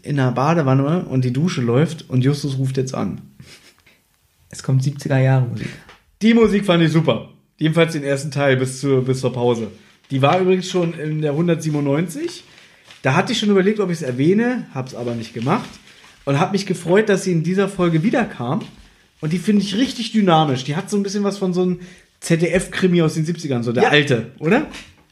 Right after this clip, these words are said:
Speaker 2: Aber man erkennt wirklich, dass es alte Musik ist, oder?
Speaker 1: Ja, so mit diesen, äh, Bläsern und so. Da, da, da, da, da, da. Ja, weil du hast ja letztes Mal mich kritisiert, „Äh, nie sagst du was zur Musik.“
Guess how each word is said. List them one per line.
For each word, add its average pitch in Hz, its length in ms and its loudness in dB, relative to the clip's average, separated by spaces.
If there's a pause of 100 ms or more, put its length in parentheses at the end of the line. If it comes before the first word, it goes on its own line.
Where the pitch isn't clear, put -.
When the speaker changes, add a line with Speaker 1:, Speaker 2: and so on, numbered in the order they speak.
(180)
Speaker 2:
Aber 185 280 -8
man 190 240 -4
erkennt 170 420 -8
wirklich, 175 260 -6
dass 196 180 -10
es - 220 -16
alte 160 260 -2
Musik 220 300 -6
ist, 135 180 -8
oder? 156 140 -4
Speaker 1:
Ja, 196 140 2 (420)
so 131 240 0 (100)
mit 143 160 -2
diesen, 143 320 -4
äh, 127 220 2
Bläsern 180 580 2
und 175 80 0
so. 170 120 0
Da, 110 400 -2
da, 135 140 -4
da, 135 340 0
da, 135 320 2 (100)
da, 139 100 -6
da. 160 320 -2 (300)
Ja, 156 340 0
weil 151 120 2
du 175 200 2
hast 170 180 0
ja 170 60 0
letztes 156 200 -2
Mal 160 80 0
mich 156 180 -2
kritisiert, 143 360 -2
„Äh, 139 140 -2
nie 131 180 2
sagst 131 300 0
du 127 80 -4
was 127 200 -2
zur 131 100 -2
Musik.“ 127 420 -2